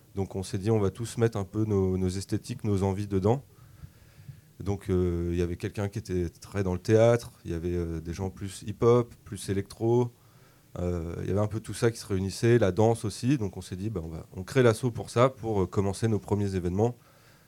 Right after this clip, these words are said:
dans, euh, la diversité de ce qui est possible de proposer. Et, euh,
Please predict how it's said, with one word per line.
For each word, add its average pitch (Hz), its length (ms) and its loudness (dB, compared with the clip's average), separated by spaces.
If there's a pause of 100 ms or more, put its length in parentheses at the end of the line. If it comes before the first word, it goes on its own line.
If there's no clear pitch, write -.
(140)
dans, 104 360 6
euh, 85 360 -2 (300)
la 98 100 2
diversité 110 680 2 (640)
de 85 480 -2
ce - 100 -16
qui - 120 -10
est 90 40 -6
possible 107 380 -10
de 101 40 -2
proposer. 98 720 2
Et, 95 80 0
euh, 90 300 2